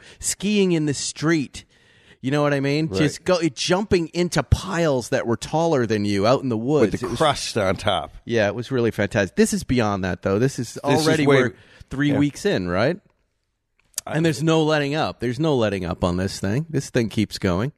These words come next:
Speaker 1: right? Look at what's happening in South Korea, Zuckerman.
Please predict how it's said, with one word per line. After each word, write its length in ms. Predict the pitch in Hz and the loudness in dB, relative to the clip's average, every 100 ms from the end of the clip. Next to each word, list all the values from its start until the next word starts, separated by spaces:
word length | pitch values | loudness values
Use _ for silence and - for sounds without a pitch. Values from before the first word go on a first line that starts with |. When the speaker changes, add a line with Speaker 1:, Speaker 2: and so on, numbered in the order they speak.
| _ _ _ _ _ _ _ | _ _ _ _ _ _ _
Speaker 1:
right? 300 | 95 104 160 - _ _ _ _ _ _ _ _ | -4 -2 -2 -6 _ _ _ _ _ _ _ _
Look 200 | 123 165 | 0 0
at 120 | 185 | -2
what's 260 | 143 143 - | 0 0 0
happening 380 | 147 135 131 123 | -2 0 0 -2
in 80 | 117 | 2
South 280 | 139 120 | 4 2
Korea, 320 | - 123 117 92 | 0 -2 0 0
Zuckerman. 420 | 87 85 87 | -2 -6 -8